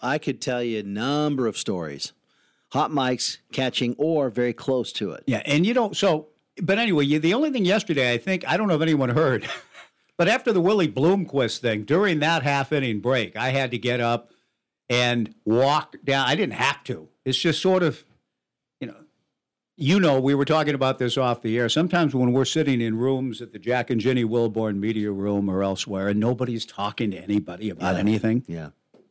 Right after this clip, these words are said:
Speaker 2: it's not as though I'm bothered by it. I guess I am a little bothered by it.
Speaker 1: <laughs>
Speaker 2: I'll walk into a room and there's twelve people sitting and no one talking, and I'll walk in to see you, and we're
Speaker 1: Yeah.
Speaker 2: and I will just make the,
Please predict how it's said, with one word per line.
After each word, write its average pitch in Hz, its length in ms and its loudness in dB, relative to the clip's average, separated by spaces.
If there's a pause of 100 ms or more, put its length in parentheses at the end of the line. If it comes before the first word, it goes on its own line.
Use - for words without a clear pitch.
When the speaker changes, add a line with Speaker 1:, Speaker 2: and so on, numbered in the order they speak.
(580)
Speaker 2:
it's - 160 -16
not 196 180 2
as 165 100 0
though 160 160 4
I'm 104 180 0 (240)
bothered 147 520 2
by 85 200 -14
it. 139 180 0
I 294 180 -2
guess 254 240 0
I 269 100 2
am 269 160 2
a 147 40 2
little 113 200 -2
bothered 87 320 -16 (100)
by 165 220 -6
it. - 80 -12 (140)
Speaker 1:
<laughs> - 140 -14
Speaker 2:
I'll 165 140 4
walk 170 260 2
into 165 180 0
a 143 80 2
room 147 360 0
and 123 80 -10
there's 131 160 -10
twelve 143 340 0
people 147 260 -2
sitting 131 360 -2
and 104 120 -4
no 120 140 -6
one 127 260 -4
talking, 123 440 -2
and 92 120 -8
I'll 139 200 2
walk 147 320 0
in 131 200 -2
to 117 60 -4
see 127 200 -6
you, 127 260 -2
and 110 120 -8
we're 123 140 -6 (380)
Speaker 1:
Yeah. 87 160 -6
Speaker 2:
and 131 160 2
I 131 140 2
will 147 180 0
just 139 240 -2
make 151 240 0
the, 143 160 -6